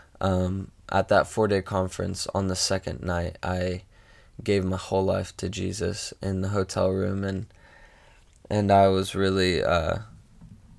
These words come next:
I would say that that marked the day that I became free from myself and free from all the lies and stuff, and, and it's been a journey ever since then, always with the perspective of growing in Jesus and,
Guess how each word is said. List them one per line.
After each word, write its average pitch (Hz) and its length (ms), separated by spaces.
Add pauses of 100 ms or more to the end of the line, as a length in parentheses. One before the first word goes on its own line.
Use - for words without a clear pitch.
(540)
I 101 160
would 101 200
say 92 320
that 85 300
that 92 300
marked 95 440
the 92 140
day 90 280
that 92 160
I 90 220
became 92 500
free 82 600
from 95 300
myself 90 640
and 95 180
free 92 240
from 92 280
all 92 160
the 92 120
lies 92 500
and 90 160
stuff, - 480
and, 95 180 (840)
and 107 120
it's 104 100
been 110 180
a 104 80
journey 95 380
ever 92 220
since 92 360
then, 92 440 (300)
always 104 520
with 98 160
the 98 100
perspective 95 720
of 92 220
growing 92 460
in 92 240
Jesus 92 640
and, 92 240